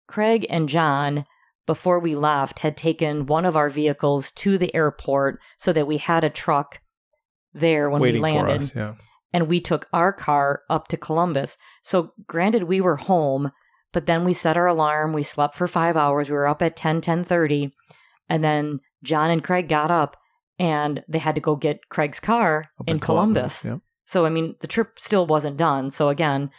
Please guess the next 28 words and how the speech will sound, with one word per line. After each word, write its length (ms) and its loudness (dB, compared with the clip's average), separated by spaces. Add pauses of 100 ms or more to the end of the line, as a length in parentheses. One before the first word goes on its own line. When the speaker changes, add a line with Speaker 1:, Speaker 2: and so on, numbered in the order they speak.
(120)
Speaker 1:
even 200 0
though 80 2
it 40 0
was 100 -4
kinda 220 -2
cool, 220 2
we 100 2
went 160 0
on 100 0
a 60 -4
train 500 -2 (260)
and 120 -8
came 220 -2
home 300 0
via 400 -2 (260)
an 80 -10
airplane, 560 -4 (220)
we 100 0
still 260 0
had 180 0
to 60 -4
retract 560 0 (560)
both 220 -2
of 80 -4
the 80 -8
vehicles. 640 -2 (560)
So 240 0
a 180 -8